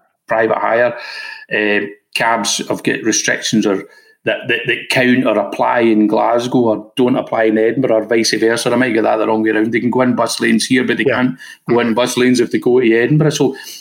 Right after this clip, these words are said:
Speaker 1: even that industry can't get into, <laughs> you know, a common theme between them. So, and then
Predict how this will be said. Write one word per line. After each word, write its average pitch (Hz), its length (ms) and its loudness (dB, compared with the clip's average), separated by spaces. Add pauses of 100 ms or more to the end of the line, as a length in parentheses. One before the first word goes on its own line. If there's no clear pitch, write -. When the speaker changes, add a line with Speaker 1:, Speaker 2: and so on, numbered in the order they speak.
(180)
Speaker 1:
even 165 320 2
that 147 280 2
industry 151 500 0 (360)
can't 135 320 -2
get 123 160 0
into, 127 340 0 (480)
<laughs> - 540 -2
you 123 120 -2
know, 123 120 2
a 120 60 -4
common 131 360 0
theme 131 380 0
between 127 340 -4
them. 131 320 2
So, 131 160 0
and 120 80 0
then 120 240 -2